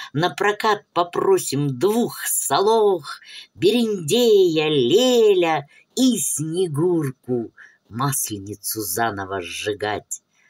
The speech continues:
потому что в майском переулке в рыжий цвет принарядилась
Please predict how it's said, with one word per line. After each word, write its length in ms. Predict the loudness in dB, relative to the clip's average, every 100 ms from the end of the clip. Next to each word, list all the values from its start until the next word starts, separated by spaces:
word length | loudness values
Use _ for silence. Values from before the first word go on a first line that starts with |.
| _ _ _
потому 360 | -20 -16 -14 -12
что 400 | -12 -12 -14 -16 _ _ _
в 200 | -10 -10
майском 1000 | -6 -4 0 0 0 -2 -6 -8 -8 -10
переулке 1400 | -10 -8 -4 0 2 2 0 -2 -6 -2 0 2 -2 -6 _ _ _ _ _
в 160 | -10 -6
рыжий 1000 | -4 -2 0 0 0 -2 0 0 -2 -8 -8
цвет 540 | -6 -4 -2 -2 -2 _ -20 _ _ _ _ _ _
принарядилась 1400 | -8 -8 -6 -6 -6 -8 -4 0 2 0 -2 -4 -6 -8